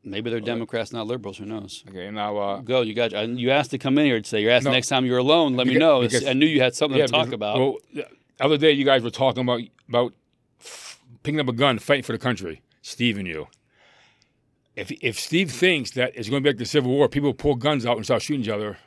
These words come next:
Speaker 2: he's crazy. This thing's already started.
Speaker 1: Yeah.
Speaker 2: Here's what they do. If you go to a school board meeting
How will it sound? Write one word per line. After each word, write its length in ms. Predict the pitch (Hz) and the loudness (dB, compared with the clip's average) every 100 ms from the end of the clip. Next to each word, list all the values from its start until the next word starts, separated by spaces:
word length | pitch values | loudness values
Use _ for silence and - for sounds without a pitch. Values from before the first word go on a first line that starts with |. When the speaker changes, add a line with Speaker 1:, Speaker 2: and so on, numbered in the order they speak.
| _ | _
Speaker 2:
he's 200 | - 120 | -10 -10
crazy. 480 | - 135 113 90 - _ - - _ | -4 -2 -2 -6 -14 _ -20 -20 _
This 120 | 160 | 0
thing's 140 | 160 147 | 2 6
already 340 | 160 147 143 | 6 6 2
started. 580 | 113 - 143 151 101 78 - _ | 0 -2 2 2 0 -8 -14 _
Speaker 1:
Yeah. 260 | 135 101 95 - - | -12 -12 -12 -18 -4
Speaker 2:
Here's 220 | 151 135 | 0 2
what 120 | 160 | 2
they 120 | 139 | 0
do. 360 | 131 151 117 87 _ _ _ _ - | 2 4 4 0 _ _ _ _ -16
If 100 | 110 | -6
you 60 | 135 | 0
go 120 | 175 | 2
to 140 | 160 | 4
a 40 | 151 | 0
school 240 | - 208 | 2 0
board 240 | 160 151 131 | 4 2 4
meeting 400 | 127 123 170 | 2 0 -2